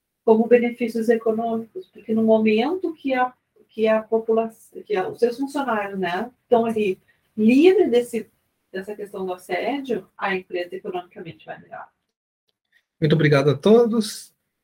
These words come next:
Speaker 2: a vocês que nos assistem.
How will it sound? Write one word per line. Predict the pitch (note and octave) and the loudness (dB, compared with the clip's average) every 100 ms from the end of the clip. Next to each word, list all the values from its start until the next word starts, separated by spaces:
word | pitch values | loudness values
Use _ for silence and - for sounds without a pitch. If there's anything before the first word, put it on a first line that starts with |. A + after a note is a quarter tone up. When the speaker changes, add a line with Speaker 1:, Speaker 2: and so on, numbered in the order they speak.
| _ | _
Speaker 2:
a | - D3+ | -2 2
vocês | D#3 D3+ F3+ - - _ _ _ _ _ | 2 4 0 0 -12 _ _ _ _ _
que | C3+ | -6
nos | C3+ B2 | -4 -4
assistem. | B2+ - G3 G3 - G3 | -6 -4 -2 -2 -4 -8